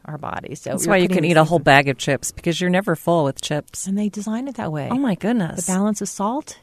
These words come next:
Speaker 1: and fat and sugar. Those are the three, um, what do you call it? You know, those are the, those are the, the elixirs, you know. You put that half fat, half sugar. That's why donuts are so, and cake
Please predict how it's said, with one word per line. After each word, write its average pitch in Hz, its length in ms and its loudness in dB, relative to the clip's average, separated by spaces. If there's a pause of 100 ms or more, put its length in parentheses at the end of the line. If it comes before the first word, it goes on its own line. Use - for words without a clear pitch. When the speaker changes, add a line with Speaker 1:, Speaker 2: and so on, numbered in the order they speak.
Speaker 1:
and 202 160 -2
fat 269 480 -8 (220)
and 196 160 0
sugar. 156 340 -8
Those 214 300 -2
are 214 40 -6
the 202 120 0
three, 220 720 -6 (680)
um, 175 560 0
what 180 100 0
do 175 40 0
you 170 60 -4
call 151 220 -6
it? - 100 -8
You 165 80 -2
know, 147 100 -4
those 185 220 -2
are 220 60 2
the, 175 100 -8
those 202 260 4
are 202 60 6
the, 170 180 4 (100)
the 156 300 2
elixirs, 165 640 0
you 170 80 0
know. 151 180 0
You 175 160 0
put 180 200 0
that 139 160 -2
half 196 300 -2
fat, 196 300 2
half 180 180 -2
sugar. 180 200 -4
That's 156 220 -6
why 202 80 2
donuts 269 540 0 (320)
are 160 100 -6
so, - 320 -4
and 165 140 -6
cake 370 240 0